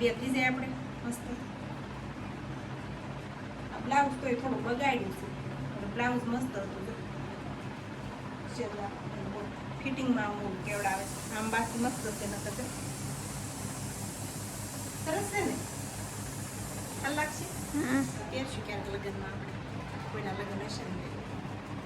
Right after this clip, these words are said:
Speaker 1: સારું થયું લેતી આવી તો દીદી. મારી જૂની હાડી હજી એક પીળી પડી છે આવી રીતે ભરેલી, ખબર? હજી હશે ઈ. તો હાડિયું જો આપણી બહુ જૂની હાડિયું છે આ.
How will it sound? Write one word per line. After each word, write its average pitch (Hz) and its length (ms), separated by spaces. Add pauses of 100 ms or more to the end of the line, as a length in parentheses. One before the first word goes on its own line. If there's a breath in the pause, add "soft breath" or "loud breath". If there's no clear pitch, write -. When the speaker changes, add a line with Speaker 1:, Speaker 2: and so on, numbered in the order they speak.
(1040)
Speaker 1:
સારું 269 240
થયું 220 160
લેતી 220 260
આવી 202 220
તો 202 100
દીદી. 208 300 (760)
મારી 214 220
જૂની 247 240
હાડી 240 200
હજી 269 160
એક 262 160
પીળી 277 340
પડી 214 260
છે 208 80
આવી 208 220
રીતે - 260
ભરેલી, 214 400
ખબર? 381 220 (920)
હજી 247 240
હશે 220 260
ઈ. 202 180 (1700)
તો - 60 (120)
હાડિયું 226 360
જો 285 80
આપણી 214 280
બહુ 240 220
જૂની 247 320
હાડિયું 220 380
છે 311 160
આ. 226 180